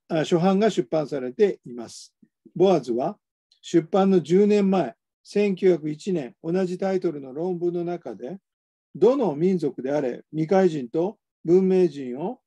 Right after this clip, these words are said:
比較した場合、精神的な体質の根本的な違いを推測させるような解剖学的な違いは見られない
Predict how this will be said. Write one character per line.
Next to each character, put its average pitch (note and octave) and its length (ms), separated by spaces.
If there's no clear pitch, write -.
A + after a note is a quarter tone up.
比 - 80
較 G#3+ 240
し - 80
た G3 140
場 E3+ 200
合、 C3+ 100
精 G#3 200
神 G3 180
的 G3 240
な G#3+ 240
体 F#3 300
質 F3+ 180
の G3 300
根 G3 200
本 F#3+ 160
的 F3+ 180
な F3+ 60
違 F3+ 360
い F3 40
を D#3+ 80
推 F#3 160
測 F3+ 200
さ F3 160
せ F#3 160
る F3 80
よ D#3 160
う - 20
な B2 100
解 F#3 240
剖 F#3+ 180
学 F#3 160
的 F3 220
な F3+ 80
違 F3 320
い - 20
は D#3+ 80
見 C#3+ 160
ら F#3+ 140
れ A3 100
な E3 140
い A2 60